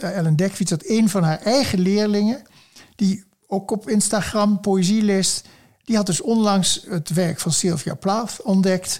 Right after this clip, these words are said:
En die vond het zo maf dat die Sylvia niet een eigen, eh,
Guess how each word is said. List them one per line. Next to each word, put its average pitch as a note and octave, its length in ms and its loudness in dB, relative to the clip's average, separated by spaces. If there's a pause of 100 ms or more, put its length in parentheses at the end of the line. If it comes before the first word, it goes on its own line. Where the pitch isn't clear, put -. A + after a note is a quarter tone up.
En - 80 0
die F3+ 80 4
vond D#3 160 0
het C3 100 -6
zo G#3+ 320 4
maf G3 340 4
dat D#3+ 160 -2
die E3 100 0
Sylvia E3 540 2
niet E3 260 4
een E3 200 2
eigen, D#3 460 -2 (180)
eh, E3+ 200 2